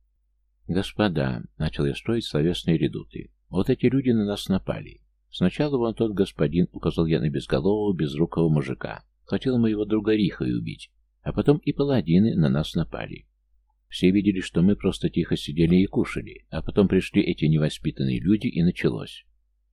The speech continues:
Нам проблемы не нужны, мы тут гости, поэтому сейчас просто покинем ваш город, дабы не нервировать его славных жителей».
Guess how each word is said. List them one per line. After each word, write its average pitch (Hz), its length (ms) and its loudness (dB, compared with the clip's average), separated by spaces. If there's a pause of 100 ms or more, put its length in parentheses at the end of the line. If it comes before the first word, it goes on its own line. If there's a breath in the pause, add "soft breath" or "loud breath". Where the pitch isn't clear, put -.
(280)
Нам 90 320 2
проблемы 107 500 2
не 110 100 4
нужны, 90 440 2
мы 92 100 0
тут 92 160 2
гости, 85 580 2
поэтому 87 320 0
сейчас 90 360 -4
просто 85 300 0
покинем 73 440 0
ваш 58 220 -6
город, 85 340 0 (140)
дабы 92 320 2
не 80 120 4
нервировать 76 640 0
его 76 220 -2
славных 73 560 -2
жителей». 65 500 -6